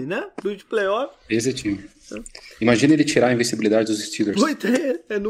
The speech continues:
Speaker 1: me-, no meio do caminho,
Speaker 2: Né,
Speaker 1: né, tira
Speaker 2: Canguru?
Speaker 1: a invencibilidade dos Steelers. Bom, o outro, o outro Monday Night, o, de, o que é de fato, né? É Buffalo e São Francisco.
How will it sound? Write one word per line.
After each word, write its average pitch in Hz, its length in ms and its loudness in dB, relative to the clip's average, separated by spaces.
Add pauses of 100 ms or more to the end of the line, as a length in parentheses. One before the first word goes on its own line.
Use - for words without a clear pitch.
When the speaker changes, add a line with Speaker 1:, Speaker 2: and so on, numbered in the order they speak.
Speaker 1:
me-, 220 200 -2
no 220 100 -6
meio 247 180 0
do 269 80 -4
caminho, 247 340 -4
Speaker 2:
Né, 302 100 4
Speaker 1:
né, 240 80 0
tira - 140 2
Speaker 2:
Canguru? 254 200 -4
Speaker 1:
a 247 40 -8
invencibilidade 226 600 -8
dos 180 100 -14
Steelers. - 1000 -14
Bom, - 400 0
o 262 200 4
outro, 330 340 2
o 262 160 0
outro 339 340 4
Monday 269 380 6
Night, 254 420 0
o, 214 100 -2
de, 170 120 -2
o 175 280 0
que 196 160 0
é 185 140 4
de 175 160 4
fato, 202 580 -2
né? 180 240 -4 (380)
É 202 380 2
Buffalo 285 880 0
e 285 340 -2 (260)
São 254 280 -2
Francisco. 247 600 -2